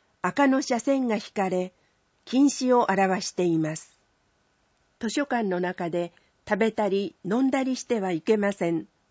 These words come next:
と説明文。その説明文の中の漢字にもすべて振り仮名が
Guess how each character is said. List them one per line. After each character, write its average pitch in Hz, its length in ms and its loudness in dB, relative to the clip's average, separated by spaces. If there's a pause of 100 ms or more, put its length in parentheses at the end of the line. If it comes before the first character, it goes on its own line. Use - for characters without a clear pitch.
(140)
と 254 120 -4
説 - 300 -4
明 185 240 2
文。 156 300 -4 (800)
そ - 180 -2
の 208 260 0
説 226 360 -2
明 285 220 2
文 269 220 0
の 269 100 0
中 262 280 -4
の 254 140 -2
漢 240 280 0
字 202 140 -2
に 185 140 2
も 170 260 -2 (300)
す - 180 -10
べ 214 160 2
て 190 280 -2 (220)
振 208 160 -2
り 285 120 4
仮 277 140 2
名 247 140 -2
が 180 220 -2